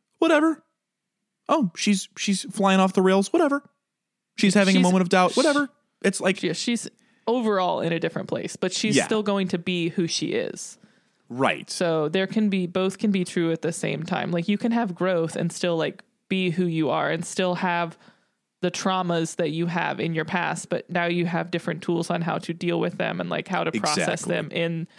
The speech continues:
Speaker 2: in relation to your current situation. Um, and the fact that she wants to be with him enough to, to do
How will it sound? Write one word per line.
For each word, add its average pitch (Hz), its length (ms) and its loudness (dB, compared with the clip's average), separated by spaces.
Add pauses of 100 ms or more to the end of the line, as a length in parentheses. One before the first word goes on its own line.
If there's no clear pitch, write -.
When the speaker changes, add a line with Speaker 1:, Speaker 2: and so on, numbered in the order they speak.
(220)
Speaker 2:
in 180 140 -2
relation 165 460 -2
to 170 140 -4
your 147 180 -2
current 196 480 -4
situation. 156 760 -6 (800)
Um, 165 420 -4 (300)
and 180 380 0
the 180 100 -2
fact 180 260 -4
that 160 140 -2
she 160 380 -4 (540)
wants 202 360 -2
to 185 80 -4
be 160 160 -2
with 151 180 -2
him 139 460 -4
enough 175 420 0
to, 160 320 0
to - 260 -12
do 160 320 -4